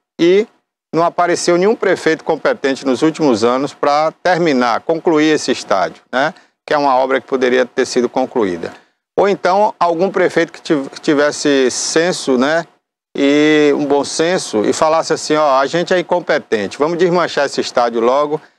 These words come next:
e vamos fazer um campinho acanhado, como tem em Buerarema, como tem em Camaquã, que é o que a gente pode." Pronto, a gente estaria mais feliz, né?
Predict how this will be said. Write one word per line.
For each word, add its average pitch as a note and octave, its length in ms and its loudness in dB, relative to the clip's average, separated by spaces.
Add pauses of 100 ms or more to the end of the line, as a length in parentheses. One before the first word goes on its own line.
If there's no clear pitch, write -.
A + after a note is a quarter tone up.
(140)
e F#3+ 40 0
vamos G3+ 180 0
fazer F#3+ 240 0
um F#3+ 80 0
campinho D#3+ 380 0
acanhado, C3 580 -2
como D#3+ 240 -2
tem D3 320 0
em C3+ 60 0
Buerarema, C3+ 600 0
como C3 200 -2
tem C3 160 -2
em - 20 -4
Camaquã, C#3+ 800 -2 (220)
que - 80 0
é - 20 2
o D3+ 80 0
que - 80 -4
a D#3 60 0
gente D3+ 260 -2
pode." F#2+ 420 -2
Pronto, - 500 -2 (120)
a C#3 120 0
gente D3+ 160 -2
estaria D3 280 0
mais D3+ 240 -2
feliz, G#2 400 -2
né? D3 220 0